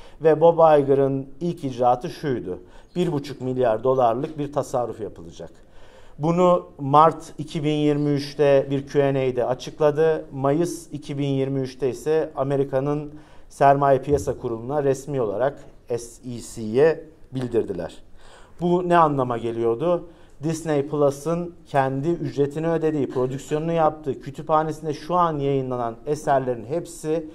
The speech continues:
write-off denilen, yani zarar yazmak anlamına gelen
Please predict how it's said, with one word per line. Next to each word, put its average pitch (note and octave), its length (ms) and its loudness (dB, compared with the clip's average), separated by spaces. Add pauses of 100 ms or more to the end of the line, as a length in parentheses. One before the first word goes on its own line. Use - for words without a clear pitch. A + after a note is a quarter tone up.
(160)
write-off D3+ 600 4
denilen, A#2 440 -6
yani A#2+ 260 -4
zarar B2+ 360 4
yazmak A#2+ 440 2
anlamına G#2+ 460 -8
gelen C#3 420 -2